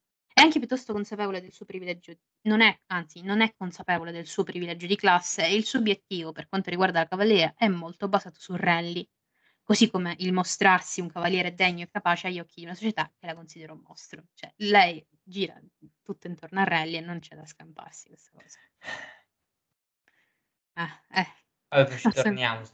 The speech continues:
Speaker 1: Poi ci
Speaker 2: Renly,
Speaker 1: torniamo.
Speaker 2: poi.
Speaker 1: Ovviamente è una persona molto empatica e si preoccupa molto degli altri, vedi la sua insistenza nel seppellire le ragazze alla taverna,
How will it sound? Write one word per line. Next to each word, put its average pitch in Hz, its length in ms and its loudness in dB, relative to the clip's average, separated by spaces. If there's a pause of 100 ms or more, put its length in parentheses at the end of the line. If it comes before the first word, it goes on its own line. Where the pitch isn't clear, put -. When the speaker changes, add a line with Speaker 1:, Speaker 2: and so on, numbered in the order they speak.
(140)
Speaker 1:
Poi 202 120 0
ci 202 120 -8
Speaker 2:
Renly, - 20 -2
Speaker 1:
torniamo. 175 420 -8
Speaker 2:
poi. - 80 -20 (1040)
Speaker 1:
Ovviamente 320 340 10
è 254 40 10
una 233 100 10
persona 233 340 2
molto 208 260 -2
empatica 180 480 -4 (160)
e 214 100 -4
si 240 100 2
preoccupa 220 520 4
molto 190 380 -6
degli 170 220 -12
altri, 175 360 -2
vedi 175 160 -8
la 175 100 -6
sua 180 100 -12
insistenza 180 540 -6
nel 180 100 -10
seppellire 180 480 -6
le 175 140 0
ragazze 175 360 2
alla 170 100 -8
taverna, 170 460 0